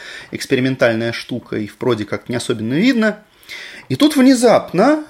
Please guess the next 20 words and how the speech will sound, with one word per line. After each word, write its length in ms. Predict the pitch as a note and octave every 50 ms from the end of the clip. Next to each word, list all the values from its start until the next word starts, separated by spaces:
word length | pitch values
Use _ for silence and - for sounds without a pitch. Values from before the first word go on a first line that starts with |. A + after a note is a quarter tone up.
| _ _ _ _ _ _ -
э, 640 | D#3 E3 D#3+ D#3+ D#3 D#3 D3+ D3+ D3 D3 C#3 C3 A#2+ - _ _ _ _ _ _ _ _ _ _ _ _ _ _ - - - - - - - -
звонит 420 | C3+ C#3 E3 F3+ G#3 B3 A#3+ -
мне 460 | F3+ E3+ E3 D#3 D3 C#3+ C3 C3 B2+
мой... 440 | - - C3 C#3 C#3+ D#3+ D3+ D3 C#3+
э, 220 | - - B2+ C3 C3
к-, 140 | - - -
это 180 | C#3+ B2+ - -
не 80 | D3 C3
звонит, 260 | C3 E3 G3+ G3+ D#3+
ну 60 | C#3+
как, 100 | A#2+ F#2 - -
ну, 140 | - - A#2
звонит, 340 | B2 A#2 A#2+ A#2 A2+ G#2 -
мы 80 | A#2
уж 80 | A2 -
привыкли 280 | - C3+ D3+ - A2+ B2
к 60 | -
этому 160 | - A2+ A2 A2
слову 200 | - G#2 G#2 G2+
"звонит". 340 | G#2 A2 A#2+ A#2 A2 F#2+